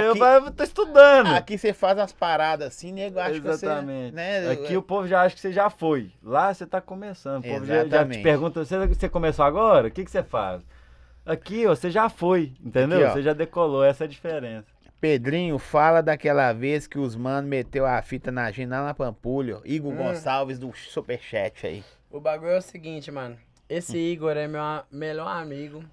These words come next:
Speaker 3: Eu amo esse menino, velho. Hoje em dia ele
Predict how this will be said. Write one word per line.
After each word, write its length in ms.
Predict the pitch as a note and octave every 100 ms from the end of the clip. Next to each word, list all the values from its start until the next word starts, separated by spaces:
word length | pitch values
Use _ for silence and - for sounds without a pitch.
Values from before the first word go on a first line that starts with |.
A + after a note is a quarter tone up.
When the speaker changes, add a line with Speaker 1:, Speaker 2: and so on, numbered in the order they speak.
| - - - - -
Speaker 3:
Eu 240 | - D3 B2
amo 240 | C#3+ D#3 D3
esse 280 | C3 C#3
menino, 460 | B2+ B2 A#2 A#2+ A#2+
velho. 220 | A2+ A2+ - - - -
Hoje 200 | B2 C#3
em 100 | C#3
dia 240 | C3 C#3 C#3+
ele 600 | C#3+ C#3+ C3+ C3 A#2+